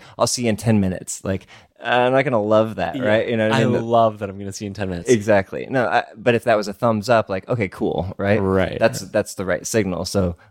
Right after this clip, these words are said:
Speaker 1: limiting and, and also the context that it's in means very, very different things for just a heart, right?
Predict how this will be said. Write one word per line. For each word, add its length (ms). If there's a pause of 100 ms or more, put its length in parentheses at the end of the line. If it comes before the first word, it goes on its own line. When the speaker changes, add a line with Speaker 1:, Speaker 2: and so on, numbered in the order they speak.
Speaker 1:
limiting 680
and, 280
and 240
also 260
the 100
context 720
that 120
it's 220
in 240
means 320
very, 240
very 200
different 360
things 400
for 320
just 240
a 40
heart, 380
right? 320